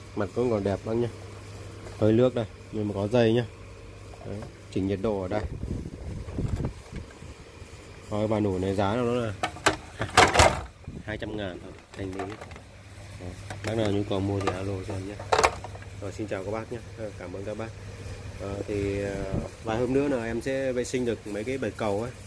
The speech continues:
Ừ, hôm rồi vệ sinh thì bán hết rồi. Vệ sinh, ờ, mấy cái bật cầu thông minh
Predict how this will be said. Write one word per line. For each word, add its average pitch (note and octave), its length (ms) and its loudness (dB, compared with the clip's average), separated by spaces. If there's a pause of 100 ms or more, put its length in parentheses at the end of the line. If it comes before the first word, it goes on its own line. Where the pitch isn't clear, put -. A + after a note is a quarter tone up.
Ừ, G2 160 -4
hôm G#2 220 -2
rồi G2 140 0
vệ G2 120 -2
sinh G#2 200 -2
thì F#2+ 60 -2
bán F#2 160 -2
hết B2 140 2
rồi. A2 160 0 (520)
Vệ - 80 -2
sinh, G#2 420 -2
ờ, G#2 80 -4
mấy G2 140 -2
cái A2 80 -4
bật G#2+ 180 -4
cầu F#2+ 220 -8 (840)
thông G#2+ 120 0
minh A2 140 4